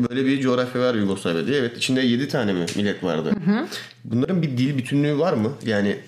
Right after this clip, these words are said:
Speaker 1: nasıl işliyor bu dil mevzusu? Çünkü bence insanları bir arada tutmak ve hani milliyetçiliğin duvarlarını biraz kırabilmek açısından en azından ortak bir dil önemli mesela.
Speaker 2: Evet. Ee,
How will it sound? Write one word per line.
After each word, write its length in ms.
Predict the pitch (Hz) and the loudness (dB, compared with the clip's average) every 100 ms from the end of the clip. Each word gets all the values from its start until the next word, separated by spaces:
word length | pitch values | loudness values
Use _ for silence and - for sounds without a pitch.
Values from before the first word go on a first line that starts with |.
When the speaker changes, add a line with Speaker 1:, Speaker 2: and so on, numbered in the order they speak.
| - - - - - - 123 | -20 -20 -20 -20 -20 -6 0
Speaker 1:
nasıl 380 | 127 147 190 | 0 2 0
işliyor 340 | 135 117 - 104 | 2 0 0 0
bu 140 | 107 101 | 0 2
dil 100 | 107 | 2
mevzusu? 360 | 104 101 175 | 2 2 -2
Çünkü 260 | 175 139 151 | -2 0 0
bence 200 | 143 165 | 2 2
insanları 500 | 131 135 135 143 135 | 0 0 0 0 2
bir 100 | 135 | 2
arada 260 | 139 139 143 | 2 0 -2
tutmak 340 | - 165 175 | -2 -4 0
ve 200 | 143 - | -2 0
hani 300 | 123 113 107 - - - | 0 0 -2 -8 -12 -2
milliyetçiliğin 680 | 113 117 123 123 151 165 135 | 0 2 0 0 0 0 2
duvarlarını 480 | 131 131 131 147 | 2 2 2 2
biraz 260 | 131 131 127 | 0 0 -2
kırabilmek 500 | 127 117 117 135 127 | -2 0 2 2 0
açısından 600 | 123 107 123 135 160 101 | -2 -2 0 0 0 0
en 60 | 113 | 0
azından 220 | 110 156 | 0 0
ortak 420 | 135 127 160 156 | 0 0 -2 -2
bir 100 | 123 | -2
dil 120 | 160 | 2
önemli 420 | 135 131 127 131 107 - | 2 2 2 2 0 -2
mesela. 220 | 214 202 | 2 2
Speaker 2:
Evet. 240 | 165 - - - - - - - | 2 -2 -8 -14 -14 -14 -6 0
Ee, 460 | 196 196 196 196 | 2 4 4 2